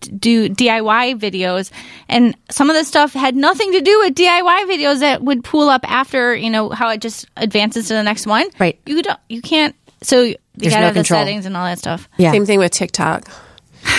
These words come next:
Speaker 2: Yeah. All right, let's talk about TikTok. Like, um, it used to be Musical.ly. Now it's TikTok. It changed to TikTok because there were so many pedophiles on Musical.ly. So they rebranded.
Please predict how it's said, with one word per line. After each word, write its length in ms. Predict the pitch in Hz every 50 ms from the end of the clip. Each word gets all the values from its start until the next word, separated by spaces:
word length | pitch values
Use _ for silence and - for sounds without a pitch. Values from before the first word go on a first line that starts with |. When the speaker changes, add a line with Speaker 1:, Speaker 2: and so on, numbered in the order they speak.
| - - - - -
Speaker 2:
Yeah. 260 | 196 185 165 156 151 160 - - - - -
All 60 | 269 277
right, 100 | 240 247
let's 180 | 277 - -
talk 160 | 294 247 214
about 160 | 202 175 165 -
TikTok. 480 | 160 151 - - 143 135 - - - - -
Like, 260 | - 190 185 - - _ _ -
um, 300 | 196 185 180 180 180 -
it 220 | - - 202 -
used 220 | 233 240 247 - -
to 80 | 240
be 180 | 190 220 214 196
Musical.ly. 680 | 196 190 196 175 170 170 - 170 165 165 170 220 262 - _ _ _ - - - - - - _ _
Now 260 | 180 185 185 190 196
it's 180 | - - -
TikTok. 460 | - - 208 170 - - 175 170 175 - - _ 185 180 185 - _
It 160 | 196 - -
changed 460 | - - 226 233 240 240 214 - -
to 100 | - 202
TikTok 760 | 185 - 196 - 190 190 - - - - 175 170 - _ _ -
because 220 | 180 - 180 160
there 80 | 180 165
were 60 | 165
so 160 | - - 190
many 300 | 180 175 170 165 160 151 - _ _
pedophiles 880 | - - 269 269 233 - - 160 147 139 135 131 135 - - - - - - -
on 200 | 170 165 160 170
Musical.ly. 560 | 175 175 151 147 123 - 123 117 104 139 - - - - - - - - - - _
So 160 | - - 175
they 80 | 165 170
rebranded. 680 | 165 185 175 170 190 180 170 165 135 127 123 - 185